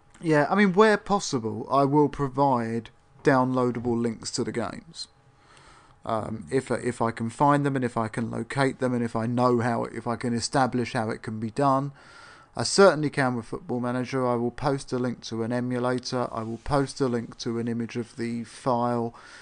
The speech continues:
So you can go and have a look if you want, and you can give it a go if you've never done it before. And if you fancy a trip, or if you have and you fancy a trip down memory lane,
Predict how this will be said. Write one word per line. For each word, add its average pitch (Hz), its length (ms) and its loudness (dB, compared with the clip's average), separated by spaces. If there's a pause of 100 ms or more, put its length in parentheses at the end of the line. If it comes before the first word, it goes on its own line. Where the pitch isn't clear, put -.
(200)
So 123 320 0
you 131 300 -2
can 139 160 -6
go 139 200 4
and 139 80 2
have 135 120 0
a 143 60 0
look 147 260 0
if - 120 -8
you 151 80 -2
want, 156 300 0
and 120 120 -4
you 123 80 -6
can 131 100 -8
give 143 160 2
it 143 120 4
a 135 40 0
go 143 260 2
if 139 140 0
you've 135 100 -8
never 135 220 -2
done 139 240 0
it - 80 -6
before. 147 340 -2
And 135 80 0
if 123 100 -8
you 131 60 -6
fancy 139 400 -2
a 131 40 2
trip, - 260 -6
or 123 160 -2
if - 120 -10
you 110 80 -10
have 131 220 2
and 127 140 -2
you 110 40 -8
fancy 135 360 -2
a 131 60 -2
trip - 200 -12
down 139 220 -2
memory 139 400 0
lane, 143 320 2